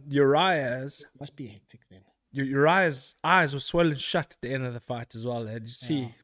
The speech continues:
Speaker 1: swelling was very bad. But luckily, no cuts, no bad injuries. Maybe that's what he needs. He, he, he went through a five-round war. Well, I mean, we can't call it a war. It's five-round domination.
Speaker 2: Mm,
Speaker 1: But
Speaker 2: yeah, it was.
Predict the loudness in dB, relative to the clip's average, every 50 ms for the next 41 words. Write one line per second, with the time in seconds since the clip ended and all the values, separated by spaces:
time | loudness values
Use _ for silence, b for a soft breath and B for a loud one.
0 | _ _ -12 -8 -6 -4 -4 -4 -4 -6 -8 -8 -8 -6 -4 -4 -4 -4 -4 -4
1 | -4 -6 -8 B B B B B B B B B 2 4 4 4 2 2 0 -2
2 | -2 0 2 2 2 0 0 -2 -2 0 0 -2 -6 -10 -10 -10 b b b b
3 | b b b b -8 -6 -2 0 0 0 0 -2 -8 -16 _ _ _ _ 0 2
4 | 2 2 0 -2 -2 -4 -2 -2 -2 -4 -4 -2 0 2 2 2 2 0 -2 -2
5 | -2 -2 0 0 0 0 0 0 0 0 -2 -4 -8 -6 -2 -2 0 0 -2 -2
6 | -4 -4 -4 -2 -2 -2 0 0 0 -2 -2 0 -2 -2 -2 0 0 2 2 2
7 | 2 2 2 2 2 0 -2 -2 -4 -2 0 2 4 6 6 6 6 6 2 0
8 | -2 0 0 0 -2 -2 -2 -4 -6 -6 -2 0 0 0 0 -2 0 2 2 2
9 | 2 2 2 2 2 0 -2 -2 -2 -2 -2 0 0 0 -2 -2 -2 -2 -2 -2
10 | -2 -4 -4 -4 -4 -6 -6 -10 -12 -16 -18 _ _ _ _ _ _ _ -16 -14
11 | -14 -12 -12 -2 2 4 4 4 2 -4 -12 -18 -16 -18 -16 -14 -14 -16